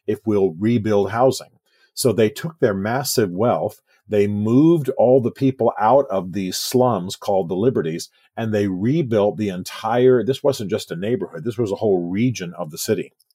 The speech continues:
And then they moved people back in there and, of course, got their medical people training the mothers and so on. "Here's how to cook. Here's how to clean.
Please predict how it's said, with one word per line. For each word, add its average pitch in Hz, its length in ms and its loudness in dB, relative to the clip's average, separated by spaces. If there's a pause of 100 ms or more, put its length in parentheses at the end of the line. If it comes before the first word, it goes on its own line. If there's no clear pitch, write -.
And 107 160 0
then 117 120 0
they 113 100 0
moved 110 300 -2
people 104 240 -2
back 95 280 0
in 160 160 0
there 101 200 -2
and, 101 160 -6
of - 80 -12
course, 101 220 -4
got 110 220 0
their 95 120 -2
medical 107 360 -2
people 92 320 -6
training 101 540 -4 (240)
the 104 100 0
mothers 95 440 2
and 98 100 -8
so 95 200 0
on. 90 100 -2
"Here's 95 240 -2
how 98 160 0
to 87 40 0
cook. 98 340 -2
Here's 95 220 -4
how 104 100 0
to 92 100 -4
clean. 92 340 -6